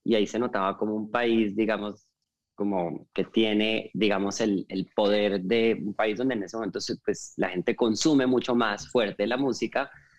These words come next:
eh, pues pegó a través de, básicamente en diferentes noticieros, la declararon la canción del otoño. <laughs> Así, yo sin ni siquiera saber. Y así fue que se me acercó Universal Music España, que fue como el primer acercamiento que tuve con una disquera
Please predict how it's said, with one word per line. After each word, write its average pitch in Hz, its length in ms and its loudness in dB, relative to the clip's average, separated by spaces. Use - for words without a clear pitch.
eh, 107 320 2
pues 117 160 -2
pegó 104 360 2
a 107 100 -2
través 113 320 0
de, 110 400 -2
básicamente 113 520 -4
en 113 240 0
diferentes 107 460 -2
noticieros, 117 600 2
la 117 80 2
declararon 92 440 -4
la 107 100 -6
canción 92 360 -4
del 90 140 2
otoño. 139 460 0
<laughs> - 280 0
Así, 120 320 0
yo 120 120 4
sin 165 200 4
ni 175 100 4
siquiera 120 320 0
saber. 135 380 0
Y 170 120 4
así 185 240 0
fue 147 140 -2
que 156 120 -4
se 151 100 -6
me 139 100 -2
acercó 110 600 -2
Universal 110 840 2
Music 107 520 0
España, 104 720 -4
que 98 80 -2
fue 101 200 -2
como 117 140 2
el 113 60 2
primer 104 220 2
acercamiento 98 500 -2
que 101 100 0
tuve 90 180 0
con 110 140 0
una 92 100 2
disquera 90 500 0